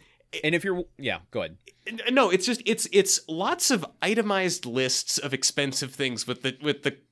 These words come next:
Speaker 2: price attached. Like, it's, they're not just showing you the wealth. They're, this
Speaker 1: Yeah.
Speaker 2: movie is actually showing you its work. They're showing you the accounting behind it.
Speaker 1: And, uh,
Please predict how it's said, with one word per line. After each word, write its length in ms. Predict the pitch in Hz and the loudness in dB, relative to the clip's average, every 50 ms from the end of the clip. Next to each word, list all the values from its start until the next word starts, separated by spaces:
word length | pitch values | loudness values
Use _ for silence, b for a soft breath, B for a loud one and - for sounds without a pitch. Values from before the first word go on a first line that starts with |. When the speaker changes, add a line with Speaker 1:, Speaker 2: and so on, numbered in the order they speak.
| _ _ 131 131 - | _ _ -20 -20 -6
Speaker 2:
price 360 | - 165 147 143 143 - - - | -4 -2 0 0 0 0 -2 -2
attached. 560 | 131 - - 139 127 117 110 - - - - - | -6 -6 -4 -2 -2 -2 -2 -2 -2 -4 -4 -2
Like, 180 | 143 160 160 143 | 2 2 4 6
it's, 320 | 160 190 185 185 - - - | 4 4 4 2 -2 -2 2
they're 120 | 214 214 | 2 2
not 200 | 220 294 311 302 | 2 2 0 -2
just 180 | 285 247 - - | -4 -6 -4 -2
showing 380 | - - - 208 202 202 196 | -2 2 2 2 2 2 0
you 120 | 180 170 156 | 0 -2 -2
the 120 | 139 143 | -2 2
wealth. 300 | 135 147 143 131 123 - | 4 4 4 4 2 0
They're, 180 | 131 156 165 - | 0 0 0 0
this 200 | 120 123 117 107 | 2 4 4 4
Speaker 1:
Yeah. 60 | 92 214 | 4 2
Speaker 2:
movie 180 | 226 220 220 220 | -2 -2 0 0
is 100 | 175 - | 0 2
actually 640 | 165 160 165 - - 170 156 147 139 135 170 B B B B | 0 0 -2 -2 -4 -4 -4 -4 -4 -4 -4 B B B B
showing 460 | - - - 175 156 165 175 170 165 | -4 0 2 2 2 4 2 2 2
you 180 | 156 147 147 131 | 2 0 2 0
its 160 | 123 123 - | 0 -2 -4
work. 380 | 110 92 113 110 92 92 - - | -6 -4 -4 -4 -4 -6 -4 -2
They're 160 | 139 147 147 | 0 0 0
showing 320 | - - 196 190 185 180 | 2 0 0 0 0 0
you 80 | 180 175 | -2 -2
the 120 | 156 160 | 0 0
accounting 600 | 147 135 - - 156 147 147 135 139 135 120 113 | 0 0 0 -4 -4 -2 -2 -2 -4 -4 -4 -4
behind 480 | 101 107 101 - - 120 117 110 104 98 | -4 -4 -4 -2 -2 -2 0 -2 -2 -2
it. 280 | - - - - - b b b b b b b b b _ _ _ - | -4 -6 -6 -8 -12 b b b b b b b b b _ _ _ 0
Speaker 1:
And, 220 | 160 175 180 175 - - | 2 2 2 2 0 0
uh, 60 | 196 | 0